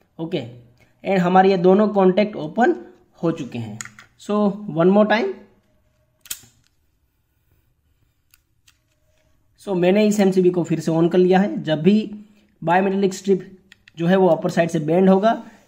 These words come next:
ये जो लैच है वो ऑपरेट कर जाएगा। ओके, and ब्रेकर ओपन हो जाएगा। So, इस तरह से ओवरलोड कंडीशन में एमसीबी ऑपरेट होता है। अभी शॉर्ट सर्किट पोजीशन में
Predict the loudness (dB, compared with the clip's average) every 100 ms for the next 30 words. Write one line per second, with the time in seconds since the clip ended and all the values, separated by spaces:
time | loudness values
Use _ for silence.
0 | _ 0 2 4 2 2 -2 0 0 2
1 | 2 2 0 -2 -4 -2 2 2 4 0
2 | -4 -18 -20 -20 _ _ _ -20 -10 -8
3 | -8 -8 -6 -4 0 -2 -2 -14 -12 -8
4 | -8 -8 -10 -12 -16 -20 -20 _ _ _
5 | -2 -2 0 0 2 2 0 -4 -6 -12
6 | -20 _ -6 0 2 2 2 2 2 2
7 | 2 2 2 2 0 -2 -6 -10 -6 -2
8 | -2 -4 -12 -8 0 0 0 -8 -20 _
9 | _ _ -2 0 0 0 -4 -12 -12 -4
10 | -2 0 -2 -2 -2 0 2 2 2 0
11 | 0 -4